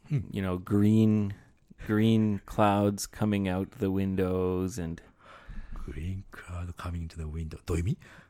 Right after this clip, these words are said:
Speaker 2: Just, like, all the fart smell coming out.
Speaker 1: <laughs> そう、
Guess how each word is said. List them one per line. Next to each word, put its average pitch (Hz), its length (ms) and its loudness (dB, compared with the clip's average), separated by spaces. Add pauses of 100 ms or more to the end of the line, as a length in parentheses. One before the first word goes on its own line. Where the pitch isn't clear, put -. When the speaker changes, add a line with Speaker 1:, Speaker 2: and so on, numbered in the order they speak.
Speaker 2:
Just, 98 300 -2
like, 90 220 -2
all 90 180 0
the 80 80 -6
fart - 440 -10
smell 85 440 -6
coming 90 420 -6
out. 82 160 -6 (680)
Speaker 1:
<laughs> - 640 -6
そ 170 100 4
う、 - 40 4